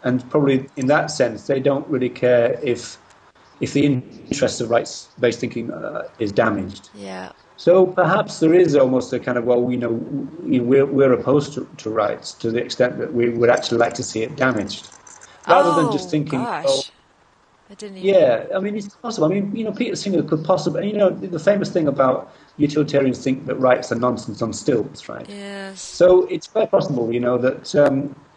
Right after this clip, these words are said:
Speaker 1: that Peter think that rights, as a, as a philosophical matter, are nonsense on stilts. And so rather than just thinking, well, let the rightists have it,
Speaker 2: Yeah,
Speaker 1: as it were,
Speaker 2: yeah.
Speaker 1: they, they actually,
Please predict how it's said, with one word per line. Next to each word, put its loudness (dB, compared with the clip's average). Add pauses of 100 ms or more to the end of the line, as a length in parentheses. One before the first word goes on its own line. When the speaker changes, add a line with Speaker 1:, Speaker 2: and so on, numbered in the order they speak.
(100)
Speaker 1:
that -2
Peter 0
think -4
that -4
rights, 0
as -2
a, 0
as -2
a 2
philosophical -2
matter, -6
are 0
nonsense -2
on -6
stilts. -2 (340)
And -8
so 4
rather 2
than -2
just -4
thinking, 0
well, 4 (140)
let 4
the 0
rightists -2 (300)
have -2
it, -8
Speaker 2:
Yeah, -10
Speaker 1:
as -6
it -10
were, -10
Speaker 2:
yeah. -14 (280)
Speaker 1:
they, 4
they 2
actually, 0